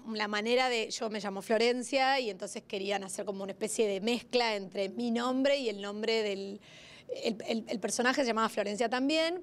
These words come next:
pero para emular a Cenicienta, claramente, la historia de alguien que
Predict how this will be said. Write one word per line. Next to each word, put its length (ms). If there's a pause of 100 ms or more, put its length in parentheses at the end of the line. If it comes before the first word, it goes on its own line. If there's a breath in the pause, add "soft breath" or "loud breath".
(120)
pero 480 (320)
para 400
emular 360
a 100
Cenicienta, 640
claramente, 580
la 80
historia 340
de 180
alguien 380
que 320